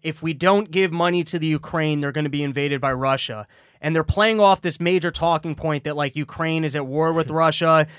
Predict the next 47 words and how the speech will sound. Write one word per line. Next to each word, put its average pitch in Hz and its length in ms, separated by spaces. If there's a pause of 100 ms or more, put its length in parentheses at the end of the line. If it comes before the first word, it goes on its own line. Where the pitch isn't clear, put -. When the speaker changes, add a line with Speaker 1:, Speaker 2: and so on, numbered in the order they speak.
Speaker 1:
and 151 140
that 143 80
Russia's 156 420
this 151 160
major 147 340
threat 151 320
to 165 100
us. 170 280 (320)
That, 190 300
that 226 140
is, 214 160
that, 214 180
that 214 160
is 233 100
just 226 220
Democratic 196 760
bullshit 180 440
lie 151 560 (240)
ever 175 280
since, 175 480
um, 156 320
it, 156 520
I 185 100
mean, 190 140
it - 20
goes 202 180
back 190 220
to - 80
Obama 170 680 (240)
when 156 420
they 156 140
kind 170 260
of 151 60
flipped 165 400
what 165 100
was 151 140
going 151 240
on 175 200
in 151 60
Ukraine, 139 380
and 139 100
I 131 60
think 151 180
they 139 120
helped 147 260
get 135 160
this, 139 180